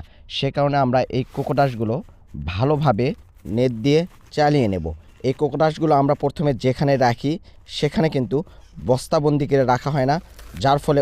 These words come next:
ওপরে অনেক গাছ থাকায় অনেক গাছের পাতা পড়ে। কোকো ডাস্টগুলো আমরা পনেরো থেকে বিশ দিন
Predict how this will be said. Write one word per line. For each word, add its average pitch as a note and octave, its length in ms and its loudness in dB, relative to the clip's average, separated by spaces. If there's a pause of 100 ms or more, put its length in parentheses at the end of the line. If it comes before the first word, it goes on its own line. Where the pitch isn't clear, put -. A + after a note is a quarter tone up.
(120)
ওপরে C#3 300 2
অনেক C3 140 0 (120)
গাছ C3+ 160 2 (160)
থাকায় D#3 300 0 (400)
অনেক C3+ 160 2 (100)
গাছের E3 280 2 (400)
পাতা E3 300 0
পড়ে। F#2+ 160 -4 (140)
কোকো C#3+ 220 -4
ডাস্টগুলো C#3+ 400 -2
আমরা C#3 160 2 (440)
পনেরো D3+ 280 -2
থেকে D#3 140 -6 (120)
বিশ C#3+ 120 0 (100)
দিন D3+ 100 -2